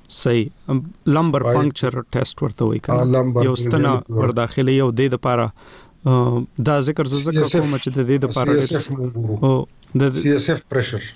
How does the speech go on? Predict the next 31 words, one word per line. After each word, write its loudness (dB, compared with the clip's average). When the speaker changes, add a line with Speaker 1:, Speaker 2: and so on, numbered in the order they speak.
Speaker 1:
او -2
دا 2
زه 0
ځکه -12
کومه 2
دا 0
خبره 0
ده، 0
د 0
لمبر 2
پنکچر -2
چې -6
دا 2
ستنه 0
چې -6
کله 0
داخلوي، 0
دا 2
انتهایی 2
متخصص -4
ډاکټر -2
دا -2
کار -2
کوي. -4
عام 2
کسان 0
Speaker 2:
بالکل. 0
Speaker 1:
دا 0
نشي -2
کولای. 2
که -4